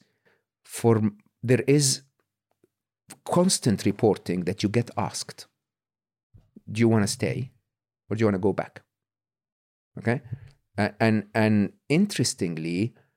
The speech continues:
it seems to us that aging, at least in my philosophy, be-, understand, none of this is science, huh? So this is,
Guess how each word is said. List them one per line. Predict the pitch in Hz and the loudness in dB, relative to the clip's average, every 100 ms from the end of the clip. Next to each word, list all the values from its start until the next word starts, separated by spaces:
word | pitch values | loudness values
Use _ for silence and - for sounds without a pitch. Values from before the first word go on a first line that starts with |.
| _ _ | _ _
it | 117 - | -6 -4
seems | - 180 185 185 - | -4 0 0 0 -2
to | 87 | -4
us | 64 76 - - - _ | -4 -4 -6 -6 -12 _
that | 101 107 104 - 131 | 0 0 0 -4 0
aging, | 151 151 113 - 120 110 - | 0 0 -4 -6 -6 -10 -14
at | - - | -16 -6
least | 104 104 | -6 -4
in | 95 | -4
my | 90 107 | 0 0
philosophy, | 104 98 82 - - 64 | 0 -2 -4 -4 -10 -12
be-, | - 113 110 - - | -6 -6 -6 -8 -2
understand, | 123 120 - 98 78 | 0 0 0 -2 0
none | 117 156 | 0 2
of | 123 | 0
this | 117 92 | -2 -2
is | |
science, | - - 67 - | -2 -4 -8 -8
huh? | - 92 | -8 -6
So | 104 | -6
this | 107 117 | -4 -4
is, | 110 | -4